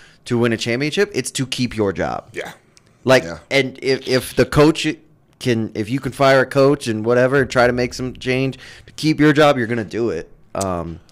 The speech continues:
Speaker 1: very few people are in a position where they can play this long game and be like,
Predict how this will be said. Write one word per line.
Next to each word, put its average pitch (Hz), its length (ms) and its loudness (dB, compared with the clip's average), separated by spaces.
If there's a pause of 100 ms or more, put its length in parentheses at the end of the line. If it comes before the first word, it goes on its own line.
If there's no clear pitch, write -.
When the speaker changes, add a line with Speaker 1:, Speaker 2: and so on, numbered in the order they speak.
(340)
Speaker 1:
very 143 400 6
few 143 220 -2
people 143 300 0
are 117 120 4
in 120 80 0
a 117 60 -4
position 110 460 -6
where 110 100 0
they 101 120 -2
can 101 160 -10
play 104 280 -2
this 98 200 -6
long 101 300 -4
game 104 400 -6
and 92 300 -10 (400)
be 104 120 -4
like, 90 260 -2